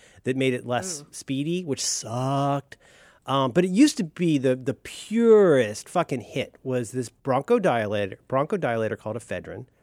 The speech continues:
Speaker 1: that you could buy at the store. When, when Lisa gets the big jar of, uh, trucker, trucker pills, that's basically ephedrine. And it's, it was
Speaker 2: Hmm.
Speaker 1: practically speed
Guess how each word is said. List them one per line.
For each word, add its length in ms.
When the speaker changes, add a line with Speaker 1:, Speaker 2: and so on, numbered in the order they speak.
Speaker 1:
that 140
you 60
could 160
buy 200
at 80
the 80
store. 400
When, 240
when 160
Lisa 280
gets 280
the 80
big 220
jar 280
of, 140
uh, 180
trucker, 420
trucker 200
pills, 380
that's 220
basically 520
ephedrine. 440
And 240
it's, 260
it 100
was 260
Speaker 2:
Hmm. 460
Speaker 1:
practically 720
speed 600